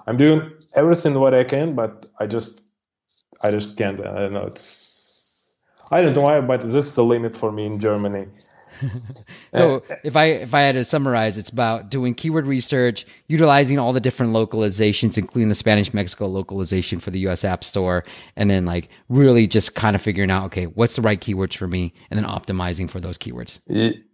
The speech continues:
Speaker 1: yes, and then you go to some aso tool and, uh, check your keyword, uh, rankings, positions,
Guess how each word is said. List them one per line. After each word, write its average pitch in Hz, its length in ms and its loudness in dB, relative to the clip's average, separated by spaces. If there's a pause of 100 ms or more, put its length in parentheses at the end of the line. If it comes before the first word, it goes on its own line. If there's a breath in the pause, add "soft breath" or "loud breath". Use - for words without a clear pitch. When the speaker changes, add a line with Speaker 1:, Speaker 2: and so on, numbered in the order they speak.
(120)
Speaker 1:
yes, 127 380 2
and 117 120 -2
then 127 280 2
you 117 140 4
go 117 540 2
to 104 220 -14
some 101 460 -6
aso 101 920 0
tool 131 460 4
and, 98 380 -6
uh, 92 400 -2
check 104 280 0
your 98 560 0 (360)
keyword, 117 300 4 (100)
uh, 104 180 2
rankings, 107 560 -2
positions, 107 880 -2